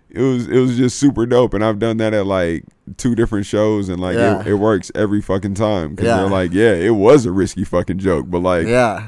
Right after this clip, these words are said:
Speaker 1: applaud to you for your balls on telling it," you
Speaker 2: Yeah.
Speaker 1: know? Um,
Speaker 2: Hey, I did a slavery joke right in front of you hosting
Speaker 1: yeah.
Speaker 2: the show, so.
Speaker 1: Yeah, hosting the fucking show. Hosting the show. I'm like, This piece of shit,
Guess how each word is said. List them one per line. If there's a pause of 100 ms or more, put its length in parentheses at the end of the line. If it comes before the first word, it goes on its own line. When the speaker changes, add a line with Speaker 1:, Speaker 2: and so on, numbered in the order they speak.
Speaker 1:
applaud
to
you
for
your
balls
on
telling
it,"
you
Speaker 2:
Yeah.
Speaker 1:
know? (640)
Um,
Speaker 2:
Hey,
I
did
a
slavery
joke
right
in
front
of
you
hosting
Speaker 1:
yeah.
Speaker 2:
the
show,
so.
Speaker 1:
Yeah,
hosting
the
fucking
show.
Hosting
the
show. (540)
I'm
like,
This
piece
of
shit,